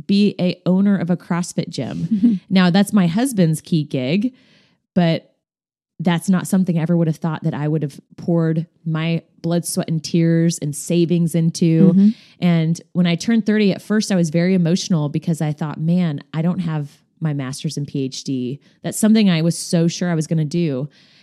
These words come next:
Speaker 1: And I saw this quote and I was journaling and reflecting and I was like, "Wow,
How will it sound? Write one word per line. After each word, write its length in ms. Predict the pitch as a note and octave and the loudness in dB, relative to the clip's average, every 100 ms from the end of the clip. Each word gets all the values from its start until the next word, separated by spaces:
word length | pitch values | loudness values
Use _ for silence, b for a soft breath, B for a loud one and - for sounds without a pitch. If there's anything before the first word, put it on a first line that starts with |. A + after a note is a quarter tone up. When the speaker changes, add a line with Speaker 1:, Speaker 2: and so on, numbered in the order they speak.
| b | b
Speaker 1:
And 420 | - E3 D#3+ D#3+ - _ | -4 0 0 -2 -6 _
I 120 | - D#3 | -6 -6
saw 320 | - G3+ C4+ | -2 -2 0
this 180 | A3+ - | -2 -2
quote 380 | - F3+ G3+ | -2 0 0
and 100 | F3 | -2
I 40 | D#3 | -4
was 140 | D3+ | -4
journaling 380 | - F3 F#3 F#3 | -2 -2 0 0
and 100 | E3 | 0
reflecting 500 | D3+ D3 E3 - D#3+ | -4 -4 -6 -4 -2
and 100 | D3 | -2
I 60 | C#3+ | -4
was 120 | D#3 | -6
like, 120 | D3 - - | -8 -10 -8
"Wow, 320 | D4 F3 D3 | -6 -6 -8